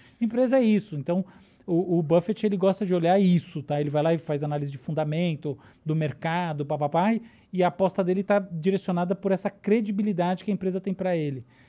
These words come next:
Já quem faz análise gráfica, não, tá meio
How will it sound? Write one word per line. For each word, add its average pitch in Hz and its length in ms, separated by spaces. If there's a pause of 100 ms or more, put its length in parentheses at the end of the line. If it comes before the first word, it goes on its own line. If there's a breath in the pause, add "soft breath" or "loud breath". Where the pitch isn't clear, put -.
(160 soft breath)
Já 175 240
quem 190 180
faz 190 180
análise 180 380
gráfica, 175 460
não, 208 200
tá 156 140
meio 160 420